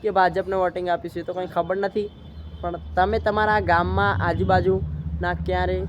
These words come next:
તમે ભાજપમાં વોટિંગ આપ્યું છે, કોંગ્રેસમાં આપ્યું છે અને તમને કેવું લાગે છે કોણ આવશે, રેખાબેન ચૌધરી આવશે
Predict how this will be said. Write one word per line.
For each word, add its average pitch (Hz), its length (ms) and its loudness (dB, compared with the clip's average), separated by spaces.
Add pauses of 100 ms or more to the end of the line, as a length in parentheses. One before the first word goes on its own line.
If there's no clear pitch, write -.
તમે 190 220 -2
ભાજપમાં 170 560 0
વોટિંગ 214 280 2
આપ્યું 220 200 0
છે, 226 140 -2
કોંગ્રેસમાં 185 600 0
આપ્યું 185 160 0
છે 185 100 0
અને 185 140 2
તમને 226 360 2
કેવું 277 240 4
લાગે 247 200 4
છે 240 120 2 (100)
કોણ 233 180 4
આવશે, 208 260 2
રેખાબેન 185 480 0
ચૌધરી 156 320 0
આવશે 196 340 4